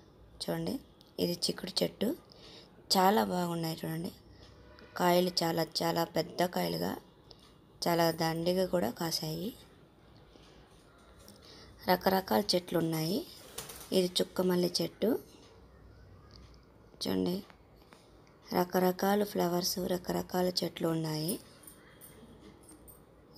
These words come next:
ఎంత బాగా చిన్న చిన్న కుండీల్లో కూడా ఇలా మనం ఇంటి ముందర పెట్టుకొని కూడా పెంచవచ్చును. చూడండి, ముద్ద మందారం చెట్టు,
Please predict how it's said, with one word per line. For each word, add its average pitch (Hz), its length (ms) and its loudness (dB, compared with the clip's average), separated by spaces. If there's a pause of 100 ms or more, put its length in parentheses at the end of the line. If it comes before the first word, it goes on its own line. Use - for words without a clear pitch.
ఎంత 180 180 0 (180)
బాగా 180 320 6 (200)
చిన్న 180 160 2 (120)
చిన్న 190 180 4 (140)
కుండీల్లో 185 400 4 (100)
కూడా 247 160 2 (680)
ఇలా 202 200 0 (920)
మనం 180 180 4 (540)
ఇంటి 185 260 2
ముందర 180 200 2 (120)
పెట్టుకొని 196 480 -2 (880)
కూడా 208 180 4 (580)
పెంచవచ్చును. 180 760 2 (560)
చూడండి, 175 280 -2 (160)
ముద్ద 165 160 -2 (100)
మందారం 175 360 0 (100)
చెట్టు, 165 280 -4